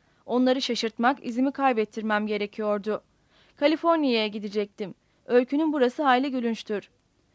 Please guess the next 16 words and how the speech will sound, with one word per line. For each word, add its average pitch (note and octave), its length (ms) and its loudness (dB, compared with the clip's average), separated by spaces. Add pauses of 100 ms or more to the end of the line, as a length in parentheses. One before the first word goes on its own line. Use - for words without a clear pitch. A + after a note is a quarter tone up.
(240)
Ruslar F4 340 -2
örnek E4+ 320 0
alınarak C#4 520 2
uygulanan B3 520 0
pasaport C#4 460 -6
sistemi C4 420 -6
gelişmekteydi. B3 880 -4 (360)
Amerika'yı C4+ 540 0
bir C4+ 160 -4
baştan C4+ 420 0
bir C4 160 -6
başa G#3+ 200 -8
geçerken A#3+ 640 -2 (240)
kendi B3 280 0
kılığımda A#3+ 460 -4
görünmeyecektim. G#3+ 880 -4